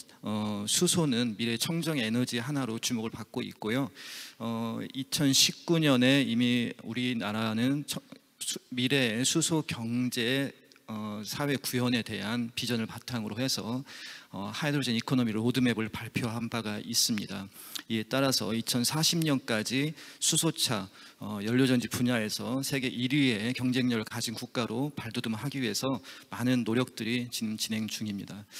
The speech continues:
어, 몇 가지, 어, 수소에 대한,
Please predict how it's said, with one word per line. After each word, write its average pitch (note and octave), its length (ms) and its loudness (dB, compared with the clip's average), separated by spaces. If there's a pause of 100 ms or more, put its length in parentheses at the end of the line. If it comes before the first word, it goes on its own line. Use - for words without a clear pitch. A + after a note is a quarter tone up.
(420)
어, A2+ 340 0
몇 B2 200 0
가지, C#3 800 6
어, A2+ 360 0
수소에 D#3 680 4
대한, A#2+ 680 -2